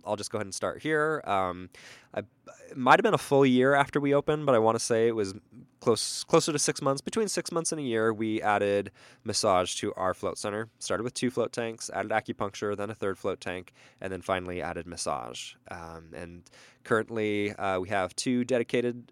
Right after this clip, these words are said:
uh, massage rooms, and then we recently, I should say we have three dedicated massage rooms. We expanded, uh, next door to, to have a third, uh, massage room as well, uh, where we have the yoga center, um, our acupuncturist, and naturopath. Uh, Amy, what is, what is your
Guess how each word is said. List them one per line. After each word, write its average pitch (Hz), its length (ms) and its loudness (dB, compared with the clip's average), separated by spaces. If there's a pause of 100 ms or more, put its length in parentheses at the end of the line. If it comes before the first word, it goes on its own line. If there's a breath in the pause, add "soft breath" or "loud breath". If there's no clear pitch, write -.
(140)
uh, 90 340 -2
massage 120 400 2
rooms, 165 500 -6
and 98 140 -6
then 95 340 -4 (300 soft breath)
we 101 180 -4
recently, 101 600 -2 (320)
I 95 160 -2
should - 180 -8
say 101 80 -2
we 92 80 -2
have 92 100 -6
three 185 160 0
dedicated 92 440 -6
massage 85 300 -4
rooms. 87 200 -8
We 95 160 -4
expanded, 101 560 -2
uh, 95 160 -2
next 95 260 -4
door 98 400 0
to, 92 260 -4
to 98 100 -6
have 90 100 -4
a 92 40 -2
third, 90 460 -4
uh, 95 220 -6
massage 87 380 -4
room 87 120 -6
as 82 120 -8
well, 120 260 4 (420 loud breath)
uh, 92 160 4
where 95 140 6
we 95 80 2
have 92 160 4
the 90 80 0
yoga 90 260 2
center, 90 600 4
um, 82 500 -4 (180)
our 87 200 2
acupuncturist, 87 600 -2
and 85 140 -2
naturopath. - 520 -6 (1200 loud breath)
Uh, 87 260 0
Amy, 123 240 4
what 113 160 4
is, 117 360 0
what 135 100 4
is 123 100 2
your 117 380 8